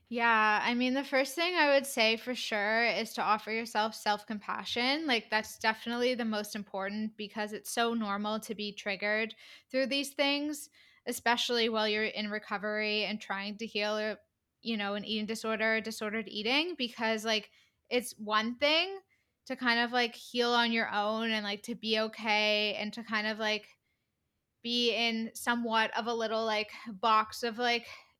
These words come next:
you know, of course you're gonna see, like, diet culture stuff around on Instagram and through friends and things like that, but it's another thing to, like, constantly be around it and, like,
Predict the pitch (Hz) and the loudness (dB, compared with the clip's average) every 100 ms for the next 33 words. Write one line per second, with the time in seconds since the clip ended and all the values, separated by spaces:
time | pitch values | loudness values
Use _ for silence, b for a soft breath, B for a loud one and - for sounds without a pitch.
0 | _ 262 269 226 214 208 247 240 262 262 | _ -2 0 2 0 0 -2 -2 -2 -4
1 | 269 240 233 226 220 208 - 220 214 220 | -2 -2 -2 2 2 2 -2 -8 -6 -10
2 | - 208 208 196 196 202 202 190 202 - | -6 -8 -4 -2 -2 -4 -6 -8 -12 -10
3 | 202 202 202 202 202 190 - _ _ _ | -6 -4 -4 -4 -8 -10 -16 _ _ _
4 | _ 247 254 226 226 226 220 226 220 214 | _ -4 0 0 0 -2 -4 -4 -2 -2
5 | 214 202 233 277 - 220 208 - - 233 | 2 4 4 2 2 2 2 -4 -4 0
6 | 233 254 269 269 269 277 240 220 - _ | 2 0 -2 -4 -4 0 2 0 -2 _
7 | - 233 220 - 185 233 226 214 - 226 | -4 -2 -2 -6 -4 0 0 0 -2 0
8 | 208 196 185 226 247 254 - 214 202 202 | 0 0 0 2 2 2 -2 -4 -4 -6